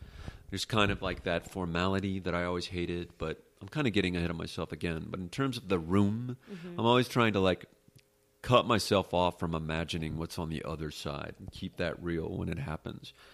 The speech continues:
Speaker 1: If there are a lot of people in a room, you should say it. "Wow, there's a lot of you back here."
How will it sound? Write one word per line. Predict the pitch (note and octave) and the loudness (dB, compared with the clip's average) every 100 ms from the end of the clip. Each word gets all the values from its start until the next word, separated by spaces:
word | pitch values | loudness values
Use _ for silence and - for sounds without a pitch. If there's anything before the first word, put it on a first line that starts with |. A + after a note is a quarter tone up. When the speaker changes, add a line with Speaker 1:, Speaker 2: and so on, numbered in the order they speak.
| - _ | -20 _
Speaker 1:
If | G#2 | 4
there | F#3 | 8
are | |
a | F3+ | 10
lot | A#2+ A#2 | 12 10
of | G#2 | 8
people | G#2 G2 F2 | 2 2 0
in | |
a | D#2 | 2
room, | E2+ E2+ D#2 | 2 0 -2
you | E2 | -6
should | - E2 | -6 -6
say | - - E2 | -6 -2 0
it. | E2 - - _ _ _ _ _ - | 0 -4 -12 _ _ _ _ _ 0
"Wow, | F#2 E3+ F#2 C2 - - _ _ _ _ - | 2 4 4 2 -4 -12 _ _ _ _ -4
there's | G2+ F2+ | -2 0
a | |
lot | F2+ A2+ A#2 | 4 4 2
of | |
you | E2+ D#2 | -2 -4
back | D#2 C#2+ | -4 -6
here." | - - - | -6 -6 -6